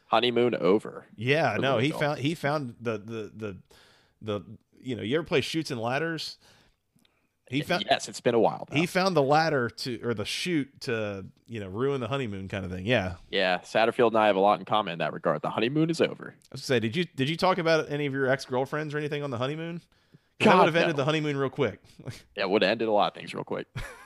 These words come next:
Speaker 2: Anyways, uh,
Speaker 1: Anyways.
Speaker 2: <laughs>
Speaker 1: A C C After Dark.
Speaker 2: Yeah. No, I mean, that,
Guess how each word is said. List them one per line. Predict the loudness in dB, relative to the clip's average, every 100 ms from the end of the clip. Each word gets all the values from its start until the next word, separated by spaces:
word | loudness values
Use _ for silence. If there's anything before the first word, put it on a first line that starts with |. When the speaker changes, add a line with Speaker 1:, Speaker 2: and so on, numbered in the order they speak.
| -20 -20 -16 -12 -12 -14 _ _ _ _ _ -20 -20 -20 -20 -20 _ _ _ _
Speaker 2:
Anyways, | 6 8 6 4 2 0 -4 -8 -6
uh, | -2 -2 0
Speaker 1:
Anyways. | 0 0 -4 -10 -12
Speaker 2:
<laughs> | -20 -20 -18 -18 -20 -20 _ _ _ -2
Speaker 1:
A | -2
C | 0
C | -2 2
After | 4 2 2
Dark. | 0 0 -8 -12 -12 -16 -20 -20 -6
Speaker 2:
Yeah. | -2 -2 -2 -6 -10 -20 -20 -10
No, | 4 8 10
I | 10 8
mean, | 6
that, | 4 2